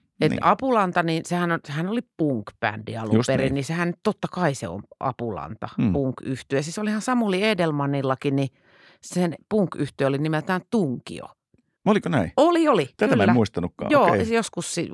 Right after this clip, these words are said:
Speaker 1: mitä lienee teinejä olivat. Tunkio.
Speaker 2: Semmoinen bändi on Suomessa, jonka nimi on Janne Katajan Hometalohelvetti.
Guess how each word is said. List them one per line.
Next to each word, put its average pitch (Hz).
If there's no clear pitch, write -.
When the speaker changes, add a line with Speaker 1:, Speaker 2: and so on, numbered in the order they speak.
Speaker 1:
mitä 143
lienee 127
teinejä 110
olivat. 127
Tunkio. 151
Speaker 2:
Semmoinen 151
bändi 117
on 98
Suomessa, 101
jonka 98
nimi 101
on 104
Janne 113
Katajan 90
Hometalohelvetti. 76